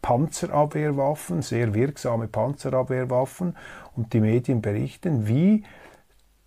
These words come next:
unser Bundesrat auf diese Panzerabwehrwaffen verzichtet, damit die an die Ukraine gehen können. Fast schon eine indirekte Waffenlieferung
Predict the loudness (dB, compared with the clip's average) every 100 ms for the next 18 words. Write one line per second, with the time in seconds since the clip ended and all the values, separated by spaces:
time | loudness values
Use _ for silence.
0 | -2 4 6 4 2 0 -2 -2 -4 -6
1 | -10 -20 -2 6 6 6 4 4 4 2
2 | 0 -2 -4 -6 -8 -8 -12 -20 _ 4
3 | 8 8 6 4 4 2 2 -2 -4 -4
4 | -4 0 0 -2 -6 -8 0 4 6 6
5 | 4 0 -6 0 0 0 -2 -2 0 -2
6 | 2 2 2 0 2 4 4 4 2 4
7 | 4 4 4 8 8 8 -2 -10 -20 -20
8 | -20 -20 _ _ -20 -18 -2 2 4 4
9 | 4 4 4 4 4 2 2 0 0 2
10 | 2 2 0 0 4 2 2 4 4 4
11 | 2